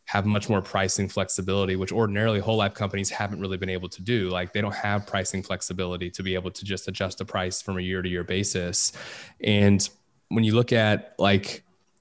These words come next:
how current dividends are calculated and those types of things, again, going back to, to, to the point that you had just made, I think ultimately it's gonna end up being the same performance,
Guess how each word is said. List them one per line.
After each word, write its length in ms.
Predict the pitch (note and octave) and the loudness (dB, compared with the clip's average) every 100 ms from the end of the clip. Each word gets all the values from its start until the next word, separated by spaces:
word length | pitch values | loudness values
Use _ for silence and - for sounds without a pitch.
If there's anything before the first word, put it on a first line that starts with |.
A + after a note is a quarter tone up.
| _ _ _ _ _ | _ _ _ _ _
how 160 | - A2 | -2 0
current 380 | G#2+ A#2+ A2+ G#2 | 4 8 8 8
dividends 380 | G#2+ G#2+ G#2 G2+ | 8 10 8 6
are 80 | |
calculated 640 | F#2+ G#2+ G#2 G#2 G2+ G2+ G2 | 4 2 4 6 6 6 4
and 100 | G2 | 4
those 140 | G2 | 2
types 180 | G2+ G2 | 0 -2
of 60 | G2 | -2
things, 180 | G2 | -2
again, 200 | G2 G2 | -2 -2
going 140 | G2 G2 | -2 0
back 160 | F#2+ - | -2 -2
to, 120 | F#2+ | -6
to, 240 | - F#2+ | -4 -4
to 120 | F#2+ F#2+ | -4 -6
the 80 | |
point 240 | F#2 G2+ F#2+ | -6 -6 -4
that 80 | F2+ | -4
you 80 | |
had 80 | F#2+ | -4
just 180 | F2+ - | -6 -4
made, 320 | A2 A2 G2 | 0 2 2
I 220 | F#2 F#2+ | 0 -4
think 240 | G#2 A2+ G#2 | -2 0 2
ultimately 420 | G#2+ A2+ G2+ G2 | 0 2 0 0
it's 80 | F2+ | 0
gonna 200 | A2+ G#2 | 0 0
end 200 | G2+ G#2 | 2 2
up 280 | G#2 G2 G2 | 2 -2 0
being 260 | G2+ G2+ | 2 4
the 80 | F#2+ | 2
same 240 | - G2+ | 0 -2
performance, 880 | G2 F#2+ - G2 A#2 D#3+ - - - | -2 -6 -4 -2 0 -2 -2 -8 -12